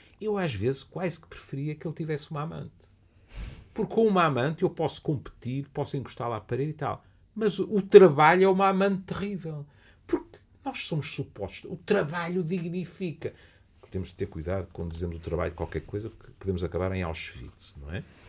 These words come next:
Com o que lá estava escrito. Mas quando estas mulheres me diziam, "Oh, Sr. Professor, ele diz-me que não pode ir comigo e com os miúdos para o Algarve, porque tem que trabalhar", é difícil argumentar.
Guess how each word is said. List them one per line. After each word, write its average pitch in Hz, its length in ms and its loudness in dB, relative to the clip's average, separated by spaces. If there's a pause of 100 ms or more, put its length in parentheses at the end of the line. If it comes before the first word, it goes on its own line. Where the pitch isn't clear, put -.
(200)
Com 71 140 -10
o 71 40 -8
que 82 100 -6
lá 82 120 4
estava 82 280 -2
escrito. - 480 -10 (960)
Mas 208 240 8
quando 240 260 6
estas 277 300 4
mulheres 202 340 8
me 175 80 0
diziam, 110 460 -4 (100)
"Oh, - 60 -20
Sr. - 140 -18
Professor, - 320 -8
ele 190 180 -2
diz-me 190 300 -8
que - 100 -14
não 165 120 -4
pode 156 260 -4
ir 151 60 -6
comigo 143 420 -6
e 123 60 -8
com 135 120 -10
os 117 140 -8
miúdos 120 320 -10
para - 140 -10
o - 20 -4
Algarve, 117 400 -6
porque - 200 -20
tem 120 180 -4
que 78 80 -12
trabalhar", 82 680 -6 (640)
é 208 120 8
difícil 214 680 -2
argumentar. 208 720 -2